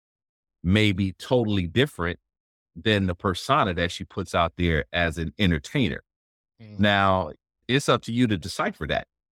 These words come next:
Speaker 1: But if the relationship Cardi is the same Cardi B that you get on the internet and all that kind of stuff, how long is it gonna last? I mean, yeah, 'cause that's, that seems like a fun package, but it don't seem like,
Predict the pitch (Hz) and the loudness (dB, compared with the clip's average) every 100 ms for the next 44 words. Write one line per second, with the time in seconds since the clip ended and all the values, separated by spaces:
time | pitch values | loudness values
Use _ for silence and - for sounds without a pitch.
0 | _ _ _ _ _ _ _ - 104 104 | _ _ _ _ _ _ _ 0 2 0
1 | - 110 101 107 95 92 95 175 - 131 | 0 -2 0 0 0 2 2 0 -2 -4
2 | 120 - - 117 107 104 104 104 92 101 | -4 -2 0 2 2 0 -2 -4 -4 -6
3 | - 127 110 - 113 104 95 107 101 95 | 0 0 0 2 2 2 0 0 0 0
4 | - 90 101 95 - _ _ _ _ _ | -2 -4 0 0 -2 _ _ _ _ _
5 | _ _ _ 110 101 87 85 196 104 104 | _ _ _ -4 -2 0 -2 -2 -4 -6
6 | 107 95 101 98 95 90 98 90 - 98 | -10 -4 0 2 2 0 0 -2 -4 -4
7 | 107 - _ _ _ _ _ - - 120 | -4 -8 _ _ _ _ _ -8 2 2
8 | 110 113 107 104 101 101 98 - - - | 4 0 0 -4 -2 -2 0 -2 -6 -10
9 | - - _ _ _ _ _ _ _ 98 | -20 -20 _ _ _ _ _ _ _ 0
10 | 104 104 123 95 71 - 104 87 110 135 | 2 2 2 2 -2 -6 -4 -2 -2 -4
11 | - 110 127 135 117 104 101 87 - 110 | -4 -4 -2 -2 -2 -2 -4 -4 -4 -4
12 | 87 - 143 98 92 - 95 95 101 95 | -2 -6 -8 -8 -10 -8 -6 -2 -2 -2
13 | - 101 92 92 90 | -4 -4 -2 0 0